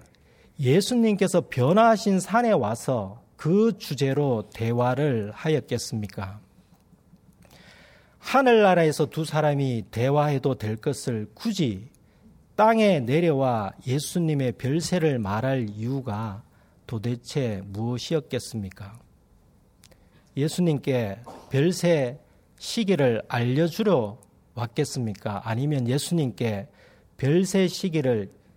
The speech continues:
여쭙고자 왔겠습니까? 이들이 예수님께서 계신 곳에 나타나서 예수님의,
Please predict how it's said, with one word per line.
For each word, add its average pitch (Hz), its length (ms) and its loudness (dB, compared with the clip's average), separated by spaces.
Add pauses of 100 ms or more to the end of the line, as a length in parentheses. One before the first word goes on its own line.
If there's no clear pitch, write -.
여쭙고자 135 1080 0
왔겠습니까? 107 880 -6 (1300)
이들이 226 360 6
예수님께서 208 580 4
계신 196 420 0
곳에 190 240 2
나타나서 147 880 0
예수님의, 156 880 0